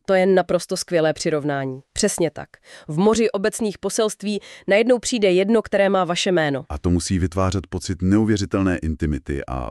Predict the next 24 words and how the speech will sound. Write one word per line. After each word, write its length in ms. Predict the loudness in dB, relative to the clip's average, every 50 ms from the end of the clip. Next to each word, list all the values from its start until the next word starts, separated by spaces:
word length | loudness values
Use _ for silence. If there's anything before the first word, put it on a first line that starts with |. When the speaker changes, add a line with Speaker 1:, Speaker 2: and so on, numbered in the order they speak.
| -12 -14
Speaker 2:
osobního 560 | -14 -12 -8 -8 -6 -4 -4 -4 -4 -4 -4
zacílení. 640 | -6 -8 -10 -10 -10 -10 -8 -8 -10 -10 -12 -16 -20 _ _ _ _
Speaker 1:
Přesně. 520 | -10 -6 -4 -4 -4 -4 -4 -4 -6 -6 _ _ -20 -20 _ _ _ _ _ _ _ _ -6
I 80 | -6
když 260 | -2 0 -2 -2 0
tu 140 | 0 0 2
modlitbu 520 | 2 2 2 2 0 -2 -4 -4 -4 -6 -6
slyší 380 | -4 -6 -6 -6 -6 -8 -8 -12 _ _ -8
tisíce 460 | -6 -6 -4 -6 -6 -6 -2 0 0
lidí, 380 | 0 0 0 -2 -4 -4 -4 -2
ona 220 | -2 0 0 2
má 180 | 2 0 0 -2
v 60 | -2
tu 100 | -6 -6
chvíli 360 | -6 -6 -4 0 0 0 0 0
pocit, 360 | -2 -4 -4 -4 -4 -4 0
že 120 | 2 2
je 140 | 4 4 2
jen 280 | 0 0 0 0 0 0 0
a 60 | 0
jen 240 | 0 2 2 0 0 0
pro 160 | -2 -2 0
ni. 240 | 0 0 0 -2 -6 _ _ _ _ _ _ _ -6
Speaker 2:
A 120 | -4 -4